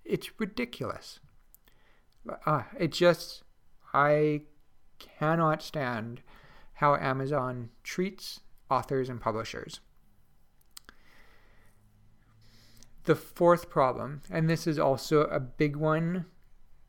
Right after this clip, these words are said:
that I have with what's been happening with Amazon, they've promised time and time again that all of the functionality and service and professionalism you used to get from CreateSpace, you would now get from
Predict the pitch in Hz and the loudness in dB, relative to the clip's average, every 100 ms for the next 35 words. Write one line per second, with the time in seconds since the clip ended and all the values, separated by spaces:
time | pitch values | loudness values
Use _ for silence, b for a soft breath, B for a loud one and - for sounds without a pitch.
0 | - - 147 131 135 123 131 123 120 - | -8 2 2 4 2 2 2 0 -4 -2
1 | 135 - - 135 120 - 170 196 185 - | -2 -2 -6 0 2 2 0 -2 -4 -4
2 | 151 139 - 147 165 175 190 208 - B | 0 0 0 -2 0 2 2 -2 -10 B
3 | B B B B B B B - - - | B B B B B B B -14 -14 -16
4 | - - 165 185 185 - - - 160 151 | -4 6 8 8 4 -14 -10 0 2 2
5 | 147 - - 151 165 196 180 175 165 170 | -2 -6 -2 0 2 0 -2 0 0 0
6 | 135 123 127 127 - - 143 135 - 135 | 0 -2 -6 -12 -20 -2 0 0 -2 0
7 | 143 165 160 151 156 143 139 - 180 185 | 4 4 2 0 0 2 -2 0 -2 -2
8 | 196 165 165 160 156 - 127 - 175 175 | -2 2 2 2 0 -2 -6 -2 2 4
9 | 170 160 - 139 131 123 123 139 - 151 | 4 2 -2 -6 -6 -6 -2 -2 -2 -2
10 | 147 139 135 131 139 147 - 147 139 - | -2 -2 -4 -4 -4 -4 -4 -2 -2 -2
11 | 139 - 143 185 - 208 208 156 147 131 | -8 -2 0 0 2 0 2 2 2 2
12 | 127 135 135 120 - - 127 120 | 2 0 0 -2 -2 -2 -2 -4